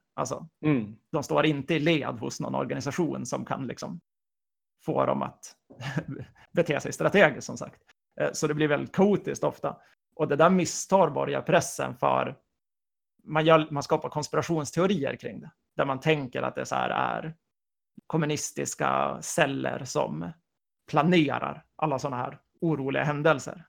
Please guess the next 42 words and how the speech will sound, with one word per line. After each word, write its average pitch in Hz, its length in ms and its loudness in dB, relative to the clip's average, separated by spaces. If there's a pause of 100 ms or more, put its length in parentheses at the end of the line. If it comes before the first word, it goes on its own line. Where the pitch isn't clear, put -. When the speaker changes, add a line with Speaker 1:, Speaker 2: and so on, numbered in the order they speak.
(100)
Speaker 2:
Mm. 139 120 -6
Speaker 1:
Så 123 120 -8
det 135 180 -2
som 147 120 -6
är 135 80 -4
spontanism - 1120 -2
tror 151 240 -6
man 123 180 -6
är, - 280 -8 (320)
är 131 140 -6
liksom - 320 -14 (180)
planerat. 143 520 -2 (260)
Det 147 80 -4
där 147 80 4
känner 143 240 2
man 131 140 -2
ju 131 100 -2
igen 139 320 4
sen 120 240 -6
genom 123 200 -6
hela, 127 520 -4 (100)
jag 123 120 -10
tycker 135 160 -8
man 123 100 -6
känner 135 220 -4
igen 120 160 -6
det 113 60 -8
med 120 120 -10
saker 131 280 -8
som 120 120 -10
man, 131 260 -10
Speaker 2:
Ja. 127 340 -6
Speaker 1:
som 156 120 -6
har 127 80 -4
hänt 123 240 -6
i, - 240 -8 (240)
i 151 100 -6
vår 156 240 6
tid, 123 300 -4
alltså 127 260 -8
Göteborgskravallerna 123 1300 -6
och, - 160 -10